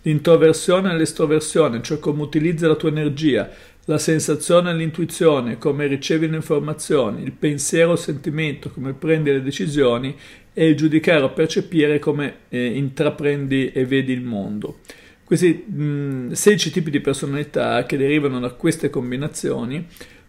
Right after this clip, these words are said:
ehm, sono raggruppati in quattro, potremmo definirli, temperamenti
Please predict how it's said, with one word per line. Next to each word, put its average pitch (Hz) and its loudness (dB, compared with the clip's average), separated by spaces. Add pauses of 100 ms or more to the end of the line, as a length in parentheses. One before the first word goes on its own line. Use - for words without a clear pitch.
(100)
ehm, 160 0 (100)
sono 170 4
raggruppati 185 2
in 165 0
quattro, 160 0
potremmo 147 -4
definirli, 143 0
temperamenti 147 -2